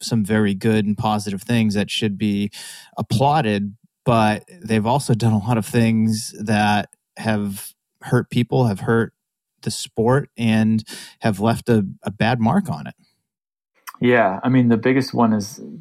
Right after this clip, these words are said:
Speaker 2: publicly praising women, which they're still doing in their Instagram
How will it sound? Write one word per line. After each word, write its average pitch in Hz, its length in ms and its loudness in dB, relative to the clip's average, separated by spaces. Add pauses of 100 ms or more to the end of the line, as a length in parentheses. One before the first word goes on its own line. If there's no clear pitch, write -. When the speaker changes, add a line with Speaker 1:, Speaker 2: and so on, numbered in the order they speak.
Speaker 2:
publicly 120 420 0
praising 107 480 2
women, 107 300 2
which 98 160 -2
they're 107 100 2
still 113 260 0
doing 107 300 2
in 101 100 2
their 101 120 2
Instagram 107 640 0